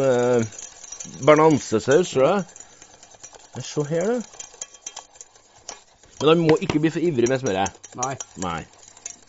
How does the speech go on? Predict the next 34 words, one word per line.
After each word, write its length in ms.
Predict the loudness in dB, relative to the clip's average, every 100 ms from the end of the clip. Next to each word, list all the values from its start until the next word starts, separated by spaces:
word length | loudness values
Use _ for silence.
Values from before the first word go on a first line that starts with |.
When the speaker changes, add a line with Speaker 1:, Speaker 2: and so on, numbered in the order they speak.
| -20 -20 -20 -20 _ _ _ _ _ _ _ _
Speaker 2:
Da 120 | -10
sprekker 340 | -10 -12 -16 -20
det. 20 | _ _
Og 100 | -8 -6
hvis 160 | -6
det 100 | -10
sprekker, 360 | -4 -2 -2 -8 _ _ -20 _
så 120 | -16 -4
kan 160 | -2 2
du, 80 |
det 240 | 0 0 -4
er 80 | -4
mange 160 | -2
måter 200 | -4 -2
å 20 | -2
gjøre 320 | 0 -2 -8
det 100 | -2
på. 120 | 0 0 -2 -14
Du 100 | -16
kan 240 | -10 -6
bruke 200 | -6 -6
kaldvann, 460 | -10 -4 -2 -2 -4 -16 -20 -20 -20 _ -20 -20 -20 -20 -14
eller 200 | -10 -10
koke 600 | -12 -14 -8 -8 -8 -10
noe 120 | -8
vann 120 | -6 -6
i 20 |
en 80 | -8
kjele, 260 | -8 -8
og 60 | -10
så 120 | -14
slå 200 | -12 -10
den 140 | -10 -10
tilbake. 540 | -6 -6 -2 0